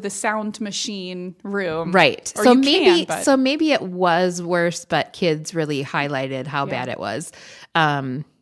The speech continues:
Speaker 2: yeah, I would say my flow in general has gotten heavier and a little less predictable.
Speaker 1: So fun.
Speaker 2: So fun, right?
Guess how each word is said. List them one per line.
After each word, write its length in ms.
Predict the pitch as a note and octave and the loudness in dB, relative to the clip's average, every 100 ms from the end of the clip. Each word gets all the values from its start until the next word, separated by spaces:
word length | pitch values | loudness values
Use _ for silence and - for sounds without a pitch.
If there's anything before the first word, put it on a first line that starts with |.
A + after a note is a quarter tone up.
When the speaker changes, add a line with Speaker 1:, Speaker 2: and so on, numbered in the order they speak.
| _ - | _ -10
Speaker 2:
yeah, 220 | C4 B3+ - | 0 2 2
I 120 | F3 | 2
would 120 | F#3 | 2
say 140 | G#3 F#3+ | 0 0
my 160 | D#3+ | -2
flow 360 | D#3+ - A3+ C#4+ | -4 -2 0 0
in 100 | C#4+ | 0
general 320 | D#4 D4+ D4+ | -4 -4 -2
has 120 | D4+ | -2
gotten 260 | D#4 C#4+ C#4+ | -2 -6 -6
heavier 440 | D4+ C#4+ C#4+ C#4+ | -8 -6 -4 -2
and 160 | C#4+ G#3+ | -2 -2
a 40 | A#3 | -2
little 160 | A#3+ | -2
less 220 | A#3+ A#3+ - | -2 -2 -4
predictable. 840 | A#3+ A#3 A#3 A#3 A3 A#3 A#3+ A#3+ | -6 -4 -6 -6 -4 -2 -2 -4
Speaker 1:
So 240 | - - E4+ | -8 -6 -6
fun. 340 | - E4+ F#3+ - _ | -6 -6 -8 -12 _
Speaker 2:
So 200 | - F#4+ | 4 4
fun, 380 | G4 G3+ C3 D3 _ - | 6 4 4 -4 _ 0
right? 340 | G3 C4+ - | 4 4 0